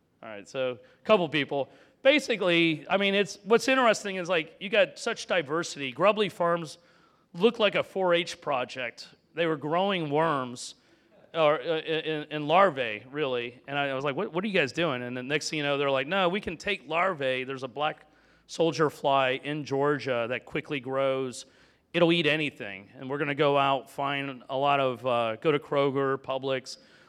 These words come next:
all that food that gets, uh, past its expiration date. Normally, they just put it in the landfill, so, you know, s-, take it off to the dumpster." Um, so they, they went out and got all this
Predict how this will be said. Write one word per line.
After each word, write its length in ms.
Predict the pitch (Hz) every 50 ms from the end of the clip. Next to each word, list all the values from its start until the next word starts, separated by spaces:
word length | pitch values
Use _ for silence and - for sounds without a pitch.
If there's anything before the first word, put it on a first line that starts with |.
| _ _
all 140 | - 165 190
that 200 | 202 202 165 135
food 440 | - - - 180 180 180 175 165 135
that 180 | 139 131 123 -
gets, 400 | 160 143 135 - - - - -
uh, 300 | 139 127 131 127 123 117
past 440 | - - 160 147 147 135 - -
its 300 | 143 117 - - - - - -
expiration 680 | 165 156 - - - 135 139 151 156 156 - 147 139
date. 340 | 127 127 123 120 113 - _ _ - _ _ _ _ _ _
Normally, 320 | 151 165 220 233 214 170 156
they 100 | 147 139
just 160 | 127 - -
put 140 | - 160 147
it 20 |
in 140 | 139 131 123
the 60 | 123
landfill, 600 | 120 120 131 147 147 135 - - - 120 110 110 -
so, 160 | - 131 131
you 140 | 127 131 120
know, 80 | 104 - _
s-, 200 | - - - - _ _ _ _ _ _ _ _ -
take 160 | - 135 117
it 100 | 131 123
off 220 | 120 127 123 -
to 100 | - -
the 80 | - 117
dumpster." 540 | 98 123 123 131 123 - - 117 107 113 - _ - - - - _ _ _ _ -
Um, 280 | 143 139 139 139 160
so 140 | - - 170
they, 140 | 170 202 233
they 280 | 208 202 - 156 180
went 160 | 190 190 180 165
out 200 | 151 156 139 135
and 120 | 139 120 - _ -
got 160 | - 160 156
all 140 | 160 160 156
this 280 | 151 147 131 - -